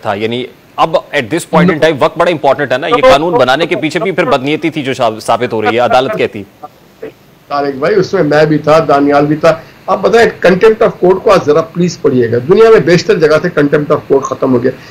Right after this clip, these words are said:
Speaker 2: ये नौजुबिल्ला, ये फिरौन से भी ज्यादा ताकतवर बनना चाहते हैं बाज लोग। इतना प्यार, इतना लाड, इतनी बदनामी सहने के बाद, और ये पता है कि साल के अंदर अंदर जिस अंदाज में लोग आज साकिब निसार गुलजार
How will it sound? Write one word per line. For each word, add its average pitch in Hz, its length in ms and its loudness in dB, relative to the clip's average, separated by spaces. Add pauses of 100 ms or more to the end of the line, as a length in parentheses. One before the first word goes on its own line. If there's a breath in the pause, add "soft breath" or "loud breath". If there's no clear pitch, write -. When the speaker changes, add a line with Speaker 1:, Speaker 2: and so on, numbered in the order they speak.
(320 loud breath)
Speaker 2:
ये 185 120 4
नौजुबिल्ला, 175 500 4
ये 185 380 4
फिरौन 147 360 0
से 240 140 -2
भी 233 140 -4
ज्यादा 202 260 0
ताकतवर 190 440 -2
बनना 190 200 0
चाहते 175 280 0
हैं 175 80 0
बाज 160 200 2
लोग। 165 220 0 (220)
इतना 311 360 2 (100)
प्यार, 240 340 4
इतना 233 340 -4
लाड, 214 320 0
इतनी 233 300 -10
बदनामी 185 500 -2
सहने 175 300 0
के 170 140 -2
बाद, 160 300 2 (360 loud breath)
और 226 100 2
ये 247 80 0 (100)
पता 240 260 2
है 226 160 4
कि 196 220 0 (120)
साल 214 360 0 (140)
के 226 80 -2
अंदर 208 360 0
अंदर 180 380 0 (480 loud breath)
जिस 208 280 -4
अंदाज 190 460 2
में 202 120 2
लोग 196 300 0
आज 170 280 2
साकिब 165 480 -4
निसार 165 420 2
गुलजार 151 500 2